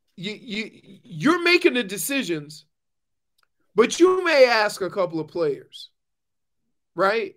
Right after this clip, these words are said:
uh, uh, how they feel about a certain situation, because you know that those players have the room.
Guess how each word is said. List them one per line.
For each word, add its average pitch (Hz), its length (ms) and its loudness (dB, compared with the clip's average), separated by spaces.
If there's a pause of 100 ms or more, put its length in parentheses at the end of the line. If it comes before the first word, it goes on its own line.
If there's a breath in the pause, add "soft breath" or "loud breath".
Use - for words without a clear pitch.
uh, 190 60 -4 (140)
uh, 180 220 -8
how 233 180 0
they 233 160 -4
feel 208 320 -2
about 170 240 -4
a 156 40 -8
certain 170 280 -6
situation, 185 760 -10 (360 soft breath)
because 220 320 -4
you 320 120 0
know 285 220 -2
that 214 220 -4
those 226 260 -2
players 196 380 -2
have 170 240 -2
the 160 100 -6
room. 151 260 -12